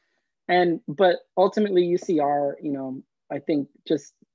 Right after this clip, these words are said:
going from a Cal State to a U C is, it's just a different, um,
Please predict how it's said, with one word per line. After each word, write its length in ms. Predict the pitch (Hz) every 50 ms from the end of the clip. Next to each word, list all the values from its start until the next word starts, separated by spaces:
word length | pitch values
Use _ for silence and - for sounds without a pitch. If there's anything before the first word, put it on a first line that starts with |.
| - 156 147 _ _ _ _ - 160 139
going 320 | - 170 160 165 170 160
from 160 | - 170 147
a 40 | 143
Cal 200 | 143 - 156 147
State 340 | - - - 156 143 143 -
to 140 | - 156 143
a 40 | 135
U 160 | 131 135 143
C 380 | - - - 160 151 143 143
is, 160 | 139 - - -
it's 160 | - 139 - -
just 160 | 165 - -
a 20 | 143
different, 560 | 127 - 151 139 - - 151 139 131 - _ _ _ _ _ _ _ _ _ _ _ _ _ _ _ _ -
um, 400 | - 135 127 127 127 123 123 -